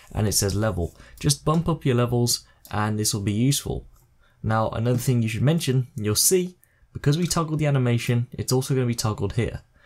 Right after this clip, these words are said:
So we don't want that, because what this is essentially doing is making the volume loud at four seconds. We need the volume louder right from the beginning. So we're gonna put that keyframe to the beginning, and then next time when you do it,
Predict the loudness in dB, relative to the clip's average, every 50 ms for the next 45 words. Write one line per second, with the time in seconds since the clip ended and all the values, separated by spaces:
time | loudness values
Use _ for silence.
0 | -20 -20 _ _ 0 0 2 2 2 2 2 2 2 2 0 0 -2 -2 -2 -4
1 | -6 -6 -4 -6 -4 -2 -2 -2 -2 0 0 0 0 0 -2 -2 0 0 0 0
2 | 0 0 0 0 0 -2 -2 0 0 0 0 0 -2 -2 -6 -10 _ _ _ _
3 | -8 _ -4 -2 0 2 2 2 0 0 0 0 2 2 2 0 0 0 0 0
4 | 0 0 0 0 0 -2 -2 -4 -6 -10 -18 -20 _ _ _ _ -4 -4 -4 -4
5 | -6 -10 -20 -16 -6 -4 -2 -2 0 0 0 0 -2 -2 -2 -4 -6 -4 -2 -4
6 | -4 -6 -8 -16 -20 -20 -20 _ 0 2 2 2 2 2 0 2 2 2 2 2
7 | 2 2 2 0 0 0 -2 -2 -2 -2 -2 -2 -4 -4 -4 -2 -2 0 0 0
8 | 0 -2 -2 -4 -8 -10 _ _ _ _ _ _ -6 -2 -2 0 0 0 0 0
9 | -2 -2 -2 -2 -2 -2 -2 -2 -2 -4 -2 0 0 -2 0 -2 -2 -2 -2 -2
10 | 0 2 2 2 4 4 2 0 -2 -8 -16 -20 -20 -20 -8 -2 0 2 2 4
11 | 4 2 2 2 2 0 0 2 2 2 2 2 2 2 2 2 2 2 0 0
12 | 0 -2 -4